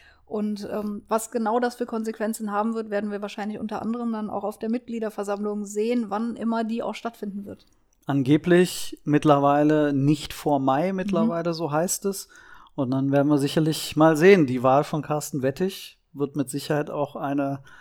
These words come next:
Speaker 2: Gesamtwahl für den Vorstand sein.
Speaker 1: Absolut, ja. Äh, zwei Tage später, noch vor dem Pokalspiel, hat der Vorstand dann oder der Verein die Rolle rückwärts gemacht und sich, äh, von der Personalie Esser wieder distanziert. Wie,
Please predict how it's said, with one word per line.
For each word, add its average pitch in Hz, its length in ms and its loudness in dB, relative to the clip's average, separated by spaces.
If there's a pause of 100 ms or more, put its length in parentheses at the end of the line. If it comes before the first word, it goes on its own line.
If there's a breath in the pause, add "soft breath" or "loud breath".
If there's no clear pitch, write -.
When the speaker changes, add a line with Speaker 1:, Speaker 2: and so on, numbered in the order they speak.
(280 loud breath)
Speaker 2:
Gesamtwahl 143 680 0
für - 180 -6
den 147 160 -2
Vorstand - 400 -8
sein. 214 100 -6
Speaker 1:
Absolut, 226 460 -6
ja. 196 280 -8 (720 soft breath)
Äh, 208 220 -4 (380)
zwei 262 200 6
Tage 269 180 0
später, 254 360 2
noch 240 120 -2
vor 262 220 0
dem 262 100 2
Pokalspiel, 247 500 -2
hat 226 140 -2
der 220 80 -4
Vorstand 240 400 -2
dann 220 240 -4
oder 202 240 -4
der 208 140 -4
Verein - 340 2
die 240 80 0
Rolle 214 200 -2
rückwärts 240 340 -4
gemacht 247 340 -2
und 214 160 -6
sich, - 380 -4
äh, 214 240 -6
von 214 240 -4
der 196 160 -2
Personalie 208 600 -6
Esser 214 300 -6
wieder 214 160 -6
distanziert. 254 720 -4
Wie, 226 320 -8